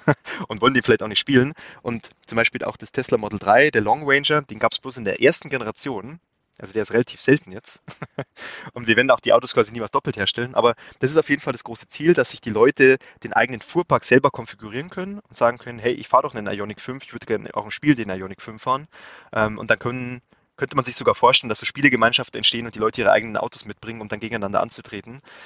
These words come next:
Und dass vor allem auch die Strategie eine größere Rolle spielt. Denn aktuell muss man schon sagen, es ist schon noch ein, ein Fun-Spiel, da geht's viel auch ein bisschen um Glück.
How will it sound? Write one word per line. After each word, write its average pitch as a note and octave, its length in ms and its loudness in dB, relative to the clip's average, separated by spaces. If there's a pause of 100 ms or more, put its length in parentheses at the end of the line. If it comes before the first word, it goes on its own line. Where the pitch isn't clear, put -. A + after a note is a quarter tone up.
(160)
Und - 120 -2
dass C3 120 2
vor C#3+ 120 6
allem C3 140 6
auch B2+ 100 0
die - 140 -12
Strategie B2+ 420 -2
eine C3+ 100 -8
größere A2+ 340 -2
Rolle G#2+ 200 -2
spielt. - 480 -10
Denn G2+ 120 -6
aktuell - 220 -2
muss C3 120 -12
man C3 60 -14
schon C3 160 -10
sagen, A#2+ 280 2 (220)
es B2 100 -4
ist - 100 4
schon C3 140 2
noch C3+ 140 2
ein, G2+ 240 -12 (100)
ein G#2 80 -20
Fun-Spiel, D3 540 -2
da B2+ 80 -8
geht's - 160 -10
viel - 260 -4
auch - 160 -8
ein A2 80 -20
bisschen A2 160 -6
um G2 80 -10
Glück. - 320 -12